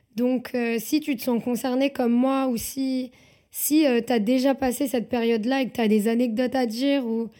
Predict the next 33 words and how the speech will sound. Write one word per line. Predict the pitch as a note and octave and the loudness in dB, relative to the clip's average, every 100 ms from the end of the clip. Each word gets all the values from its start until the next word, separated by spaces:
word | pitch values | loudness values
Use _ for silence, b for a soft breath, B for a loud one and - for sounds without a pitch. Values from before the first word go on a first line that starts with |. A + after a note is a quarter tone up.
| b b b | b b b
ou, | - B3+ | -10 -6
euh, | A#3+ A3 A3+ A3 A3+ A3 B3 _ _ - | -4 -2 -2 -4 -6 -8 -12 _ _ -6
ou | |
si | A#3 - C4 | -4 -4 -4
ça | B3 | -2
va | A3 A3 | -2 -2
venir | G3+ B3+ C#4 C#4 | -2 0 0 0
pour | B3+ G#3 | -4 -2
toi, | C#4 C#4 | -2 0
que | A#3+ | 0
t'es | A#3+ A#3 | 0 -2
encore, | B3+ C4 C4 D4 C4+ B3 | -4 -4 -2 0 0 -2
euh, | A3+ A3 A3 A#3 | -4 -4 -6 -6
encore | A#3+ A3+ C4+ B3+ | -6 -4 -4 -2
dans | A#3 | -4
ton | A3 A#3+ A3+ | -2 -2 -2
cursus | A3 A#3 - B3 | -4 -8 -8 -6
scolaire | - B3+ C4+ A#3+ | -2 0 0 -2
et | |
que | G#3+ B3 G#3+ B B B | -4 -6 -8 B B B
t'appréhendes | A#3+ A3+ - C4+ C#4 B3 | -4 -2 0 0 2 2
un | A#3+ | 2
peu | C4 | 2
cette | - A#3+ | 0 0
période, | - A#3+ B3+ C#4 C4 - - | -2 0 2 0 -2 -12 -6
pareil, | B3 A#3+ B3+ B3+ | -4 0 2 4
n'hésite | A#3+ B3 C4+ - | 2 2 0 0
pas | D4 C#4 A#3+ A3+ | 0 2 2 2
à | A3 | 0
m'envoyer | A3+ A#3+ C4+ | 0 0 0
un | C#4 A#3+ | 2 0
vocal, | G3+ A#3+ B3+ B3+ | 0 -2 -2 -2
euh, | A#3 G#3+ | 0 -2